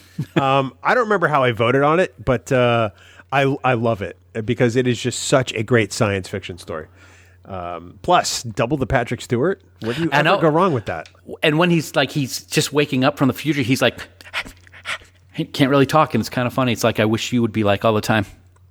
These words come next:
Speaker 2: Hey, for more great Star Trek discussion, please check out the other member podcasts of the Trek Geeks Podcast Network. In addition to Rewind with Haley and Sarah, Politreks with Barry and Shashank, and Five Year Mission, the podcast with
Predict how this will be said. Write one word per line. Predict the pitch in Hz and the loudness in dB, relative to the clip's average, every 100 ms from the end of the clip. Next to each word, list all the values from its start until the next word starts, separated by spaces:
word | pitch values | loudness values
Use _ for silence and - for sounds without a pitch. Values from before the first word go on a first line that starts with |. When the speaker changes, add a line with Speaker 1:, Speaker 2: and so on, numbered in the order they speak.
| _ _ _ _ _ _ _ _ _ _ _ | _ _ _ _ _ _ _ _ _ _ _
Speaker 2:
Hey, | - 294 208 | -2 0 0
for | - 175 | 0 0
more | 185 208 | 2 2
great | 175 139 | 0 0
Star | - - | -2 -2
Trek | 139 156 | -2 -2
discussion, | - 151 139 123 | -2 -2 -2 -2
please | 151 | -2
check | - 139 | 0 0
out | 143 | 2
the | 127 | 0
other | 143 | 0
member | 139 139 127 | 0 0 0
podcasts | 143 139 143 147 - | 0 0 2 0 0
of | 120 | -4
the | |
Trek | - 143 | 0 -2
Geeks | 127 113 | -2 -8
Podcast | - 127 123 123 113 - | -2 -2 0 0 -2 -2
Network. | 160 240 269 - - - - | 0 0 -2 -10 -18 -16 -2
In | 240 | 0
addition | 269 294 226 | 2 2 2
to | 180 170 | 2 2
Rewind | 143 120 117 143 254 196 | 2 2 4 2 0 -4
with | 101 | -2
Haley | 127 120 110 | 0 2 2
and | 107 | -2
Sarah, | - 123 - - | -2 0 0 -2
Politreks | - - 139 180 147 180 - 139 | -6 -4 -2 -2 0 -2 -2 -4
with | 120 | 0
Barry | 127 127 120 | 2 2 0
and | 113 | -2
Shashank, | 117 - 143 214 - - - - - | -6 -4 -4 -4 -8 -20 -20 -10 -4
and | 143 | -2
Five | - 220 220 | 2 2 4
Year | 190 | 2
Mission, | 240 214 | 2 2
the | 156 | 0
podcast | 127 131 123 147 170 - | 2 0 0 0 0 2
with | 139 131 - | 0 0 -6